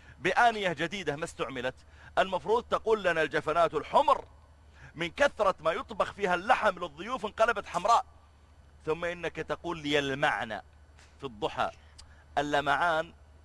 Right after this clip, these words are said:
ضوء يظهر، يظهر ويغيب. لماذا لم تقل: "يشرقن" في الضحى؟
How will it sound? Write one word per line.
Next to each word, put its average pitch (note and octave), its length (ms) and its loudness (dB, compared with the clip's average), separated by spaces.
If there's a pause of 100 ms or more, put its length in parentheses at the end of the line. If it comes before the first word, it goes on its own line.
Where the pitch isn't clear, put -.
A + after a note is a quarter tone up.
(120)
ضوء D#3+ 460 0
يظهر، D3 600 -2
يظهر D3 380 -2
ويغيب. C3+ 520 -2 (600)
لماذا B2+ 340 0
لم D3+ 140 -4
تقل: D3 460 -8
"يشرقن" C3+ 600 -2 (1120)
في - 60 -18
الضحى؟ D3 420 -4